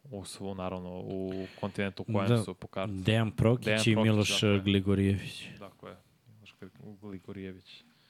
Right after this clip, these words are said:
Speaker 1: Eto, ako neko zna kako ja mogu da pronađem da li je Pešić najstariji trener na ovom trenutno, mislim da jeste na trenutno svetskim prvenstvima, mislim da jeste,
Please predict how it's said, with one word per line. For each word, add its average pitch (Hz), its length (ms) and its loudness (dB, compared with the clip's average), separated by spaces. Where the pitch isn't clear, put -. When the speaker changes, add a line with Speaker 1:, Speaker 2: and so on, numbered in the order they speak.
Speaker 1:
Eto, - 480 -14
ako 104 280 -2
neko 165 320 0
zna 131 220 2
kako 139 280 -2
ja 131 60 2
mogu 139 180 0
da 113 80 4
pronađem 113 560 0
da 107 120 2
li 120 80 2
je 110 60 0
Pešić - 560 -4
najstariji 113 560 2
trener 104 400 -2
na 98 100 0
ovom 98 320 2
trenutno, 113 540 0
mislim 120 400 -2
da 104 80 4
jeste 101 400 0
na 98 140 -6
trenutno 104 340 -4
svetskim 95 340 -8
prvenstvima, 95 480 -6
mislim 104 260 -6
da 92 60 -4
jeste, 110 440 0